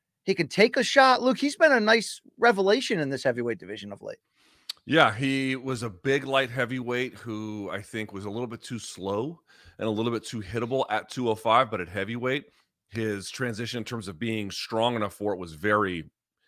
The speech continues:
Speaker 2: easily done. It was not a hard thing for him to do. And because the guys are a little bit slower, I think he's got, um, you know, a lot better of a chance. Good at takedowns, good at finding the back, good at ground and pound from the back.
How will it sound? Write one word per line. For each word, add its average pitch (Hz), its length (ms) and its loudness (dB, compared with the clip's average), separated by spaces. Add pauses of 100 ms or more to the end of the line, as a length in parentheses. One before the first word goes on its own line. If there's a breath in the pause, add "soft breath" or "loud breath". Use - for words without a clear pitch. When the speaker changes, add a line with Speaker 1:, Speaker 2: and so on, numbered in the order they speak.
(220)
Speaker 2:
easily 104 400 -2
done. 92 320 -2
It 90 60 -2
was 92 120 -4
not 101 120 -2
a 92 40 0
hard 95 380 2
thing 98 160 -8
for 92 120 -8
him 92 120 -6
to 73 80 -18
do. 90 380 -4 (300 soft breath)
And 113 120 -4
because 120 340 -2
the 117 80 -8
guys 117 260 0
are 110 40 -4
a 110 40 -4
little 113 140 -2
bit 104 120 -6
slower, 127 340 2
I 110 60 2
think 117 180 -10
he's 107 160 -10
got, 104 220 2 (380 soft breath)
um, 101 400 -4 (140)
you 160 80 -6
know, 120 160 -4 (140)
a 104 60 0
lot 113 220 2
better 110 140 0
of 95 80 -2
a 92 60 -8
chance. 117 540 -4
Good 113 360 0
at 98 420 -2
takedowns, 117 640 -2 (300)
good 120 340 0
at 104 420 0
finding 117 320 -2
the 95 80 -6
back, 113 460 2 (100)
good 117 320 -2
at 104 260 -2
ground 101 300 -2
and 117 80 -6
pound 123 260 -2
from 127 140 -4
the 123 80 -4
back. 127 380 4